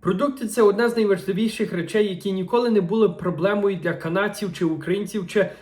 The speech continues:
взагалі будь-кого, хто живе в Канаді. Тому що Канада досі розвинута країна,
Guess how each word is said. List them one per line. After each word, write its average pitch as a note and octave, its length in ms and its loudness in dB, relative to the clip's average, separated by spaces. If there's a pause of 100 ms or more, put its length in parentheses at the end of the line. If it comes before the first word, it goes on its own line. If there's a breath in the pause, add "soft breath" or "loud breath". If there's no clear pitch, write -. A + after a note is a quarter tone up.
(140 loud breath)
взагалі A#3 380 4
будь-кого, F#3 600 2
хто - 220 -4
живе E3+ 280 0
в C#3+ 120 -4
Канаді. D3+ 420 -2
Тому E3+ 240 -4
що G3 180 -2
Канада A3+ 380 0
досі G#3+ 320 0
розвинута F#3+ 560 2
країна, G3 580 0